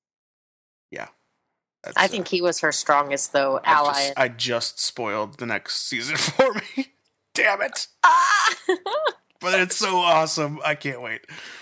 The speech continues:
Speaker 2: You're
Speaker 1: Uh,
Speaker 2: like, "Hello."
Speaker 1: let's
Speaker 2: I,
Speaker 1: just
Speaker 2: I
Speaker 1: say,
Speaker 2: think
Speaker 1: let's
Speaker 2: so.
Speaker 1: just
Speaker 2: I think
Speaker 1: say, let's just say Jorah is gonna do something to try to get back in the good graces of Daenerys.
Speaker 2: Nice.
Speaker 1: Which I love the Jorah character. Um,
Speaker 2: I do too.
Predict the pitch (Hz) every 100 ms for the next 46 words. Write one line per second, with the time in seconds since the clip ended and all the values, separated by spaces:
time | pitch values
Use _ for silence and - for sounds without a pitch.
0 | - 302 - 156 143 139 135 143 208 294
1 | 277 214 220 - 151 - 277 - 185 170
2 | 185 170 220 208 202 214 151 139 143 -
3 | _ 131 139 156 156 135 120 131 127 147
4 | 147 143 131 135 127 131 135 147 131 139
5 | 131 - 117 127 117 113 104 117 107 127
6 | 110 117 95 104 95 - 110 95 - -
7 | 101 98 139 - 92 78 82 - - -
8 | _ _ _ _ _ _ - 127 123 -
9 | - - _ _ _ _ _ - 135 135
10 | 160 139 131 123 127 110 - 104 - 85
11 | 117 _ _ - 123 117 180 160 - 147